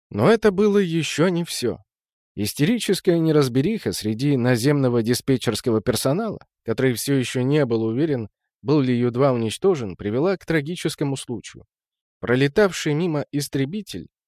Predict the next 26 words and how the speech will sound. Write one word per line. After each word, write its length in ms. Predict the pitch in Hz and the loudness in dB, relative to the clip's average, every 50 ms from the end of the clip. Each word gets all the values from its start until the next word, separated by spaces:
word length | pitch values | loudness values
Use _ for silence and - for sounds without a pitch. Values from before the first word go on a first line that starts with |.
| _ _ _ _ _ _ _ - | _ _ _ _ _ _ _ -6
миг 320 | 113 131 127 - - - _ - | -2 -2 -2 -4 -6 -20 _ -12
девятнадцать, 760 | 95 113 120 131 127 - - 156 131 - - - - _ _ _ _ _ _ _ _ | -6 -2 -2 -2 -2 -2 -2 -2 -2 -2 -6 -12 -16 _ _ _ _ _ _ _ _
который 280 | - 120 113 131 131 127 | -4 -2 0 2 2 2
выполнял 520 | 123 123 113 135 127 127 135 135 131 127 | 2 2 2 2 2 2 2 2 2 2
независимое 800 | 120 131 143 131 139 156 151 156 143 - - 104 104 107 107 107 | 0 0 0 2 2 2 2 0 -2 -4 -6 -6 -4 -2 -2 -2
задание, 540 | 113 127 131 160 190 175 147 120 98 90 _ _ _ _ _ _ _ - | 0 -2 0 2 0 0 0 -2 -4 -6 _ _ _ _ _ _ _ -14
случайно 580 | - - 135 131 127 - - 202 202 190 180 | -10 -4 -2 -2 0 2 2 2 2 2 0
попал 380 | - 160 135 - 165 165 165 147 | 0 0 -2 0 2 2 2 2
в 60 | 120 | 0
зону 280 | 113 139 165 165 151 131 | 0 -2 0 0 0 -2
действия 420 | 120 131 175 165 - - 151 147 | 0 0 0 0 0 0 0 0
наземной 500 | 143 139 135 117 127 175 180 170 156 143 | 2 2 0 0 0 -2 -2 0 0 0
радиолокационной 960 | 135 139 139 135 139 135 131 127 - 139 - - - 135 156 156 151 147 143 | 2 0 2 2 2 2 2 2 0 -4 -4 -2 -2 0 0 0 0 -2 -2
станции 640 | - - - 156 143 131 107 - - - 78 78 - _ _ _ _ _ _ _ - | -4 -2 -2 -2 -2 -2 -2 -6 -8 -12 -12 -14 -16 _ _ _ _ _ _ _ -2
и 120 | 113 127 | -2 0
появился 580 | 120 151 143 139 139 143 185 214 170 - 156 127 | 2 4 4 4 4 4 2 2 2 0 -2 0
там 240 | - 151 156 147 139 | 2 2 2 4 4
на 140 | 131 123 | 2 2
экранах 460 | 113 - 117 120 123 120 117 107 - - | 2 2 2 2 2 2 2 -2 -4 -4
радаров. 460 | 107 101 90 85 82 73 - - _ _ _ _ _ _ _ _ - | -4 -4 -4 -4 -8 -10 -10 -14 _ _ _ _ _ _ _ _ -8
Его 260 | 101 104 143 180 160 | -2 2 2 2 2
приняли 400 | 139 147 170 175 165 170 165 156 | 2 2 2 2 2 2 2 2
за 120 | 143 147 | 2 2
самолет 420 | 139 - 160 147 151 160 160 147 151 | 0 2 2 0 2 2 2 0 0
Ю 140 | 147 139 139 | -2 -2 0
два 300 | 135 131 160 175 170 | 0 2 2 2 2